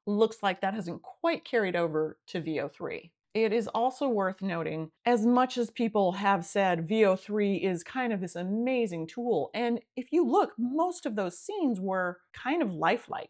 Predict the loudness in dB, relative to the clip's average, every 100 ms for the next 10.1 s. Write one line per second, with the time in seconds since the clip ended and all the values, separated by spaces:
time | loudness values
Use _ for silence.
0 | -4 0 2 2 0 2 2 0 -2 -4
1 | -2 -2 0 0 -2 -2 -2 -4 -8 -8
2 | -4 -2 -4 -6 -6 -8 -2 0 0 -2
3 | -6 -4 -4 -4 -4 -4 -4 -4 -6 -10
4 | -10 -10 -12 -14 _ _ -4 -2 -2 -4
5 | -6 -6 -4 -4 -2 -2 0 0 -2 -6
6 | -4 0 2 0 0 0 -2 -2 0 2
7 | 2 0 -2 -2 -2 -2 -4 _ -2 0
8 | 0 0 -2 -2 -4 -4 -2 0 -2 -6
9 | -12 -12 -14 -18 _ _ _ 0 0 -2
10 | -12